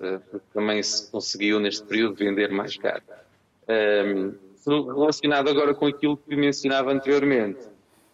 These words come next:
estamos agora num novo ponto de inflexão. Eh, o Nuno Castelo Branco poderá depois dar aqui mais alguns detalhes de dinâmica de, de mercado, certamente. O, o Senhor Virtual também partilhou alguns desses valores.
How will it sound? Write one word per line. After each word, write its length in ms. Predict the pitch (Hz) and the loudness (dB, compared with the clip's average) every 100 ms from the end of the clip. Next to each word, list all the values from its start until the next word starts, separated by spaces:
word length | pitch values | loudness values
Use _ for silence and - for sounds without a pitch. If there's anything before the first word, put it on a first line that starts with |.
| _ _ _ _ | _ _ _ _
estamos 280 | 120 117 113 | -2 0 2
agora 260 | 110 120 | 2 2
num 280 | 131 139 143 | 4 2 4
novo 260 | 139 139 135 | 4 2 0
ponto 260 | - 135 135 | 0 0 0
de 80 | |
inflexão. 600 | 135 - 139 139 151 165 190 151 - | -2 0 0 0 0 -2 -6 -18 -4
Eh, 200 | 110 110 | 2 2
o 140 | 104 110 | 2 0
Nuno 240 | 117 117 | 0 -2
Castelo 320 | 113 - 110 | -4 0 0
Branco 320 | 113 117 110 - | 2 0 -2 -4
poderá 300 | 113 117 113 | 0 2 0
depois 320 | - 117 110 | -2 -2 0
dar 140 | 110 | 0
aqui 220 | 110 - | -2 -2
mais 300 | 110 113 110 | -2 0 0
alguns 440 | 107 107 110 107 101 | 0 0 -2 -2 -6
detalhes 400 | 147 113 107 101 95 - | -2 2 2 0 -8 -10
de 220 | 107 104 98 | -6 -6 -6
dinâmica 500 | 107 110 107 104 107 | -4 -2 -2 -4 -6
de, 280 | 101 110 107 | -2 0 0
de 60 | 104 | -2
mercado, 380 | 107 113 107 | -2 0 0
certamente. 720 | - 113 - 110 127 156 160 107 | 0 -2 0 0 2 0 -2 -6
O, 240 | 98 98 | -6 -6
o 40 | 101 | -6
Senhor 280 | - - | -8 -4
Virtual 360 | 101 104 101 98 | -4 -2 0 -2
também 220 | - 101 | -2 -8
partilhou 420 | - 101 101 101 | -8 -14 -4 0
alguns 300 | 98 98 98 | 2 0 -2
desses 240 | 95 95 - | -4 -4 -4
valores. 460 | 110 110 123 143 | 0 2 2 2